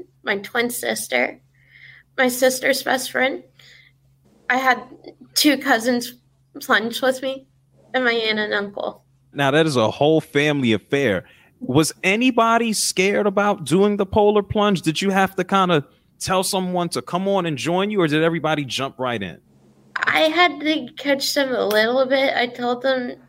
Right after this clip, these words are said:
Speaker 1: that, them, you don't have to go all the way like I do. Just go where you feel comfortable. I also said, "I can do all things through Christ who strengthens me,"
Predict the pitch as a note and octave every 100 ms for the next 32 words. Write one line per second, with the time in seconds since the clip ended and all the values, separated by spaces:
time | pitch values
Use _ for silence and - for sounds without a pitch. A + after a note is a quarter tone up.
0 | - - _ _ B3 A#3+ A3 - - _
1 | _ - - _ _ - D4 C4 B3+ B3
2 | B3+ C4 C4+ C4+ C#4+ - C4+ C4 A#3+ -
3 | A#3+ B3+ C4 B3+ B3+ A#3+ A3+ A3+ A3 A#3+
4 | C4+ C#4 D#4 - _ _ _ _ _ _
5 | - B3 A#3+ - B3+ B3 A#3 A3 A3+ A3+
6 | A3+ - G3+ G3+ A3 G#3+ G#3+ B2+ D3 -
7 | - _ - - _ _ _ _ - B3
8 | A3 A#3 B3 B3 C4 B3 - C#4 A#3+ A#3+
9 | - - - _ _ _ _ _ _ A#3
10 | A#3 C4+ B3+ B3+ A3+ - G#3 A3+ - A3
11 | A3 B3 - A#3+ G3 - A3+ A3 - -
12 | - - G3 A#3 - _ - - C4+ C#4
13 | D4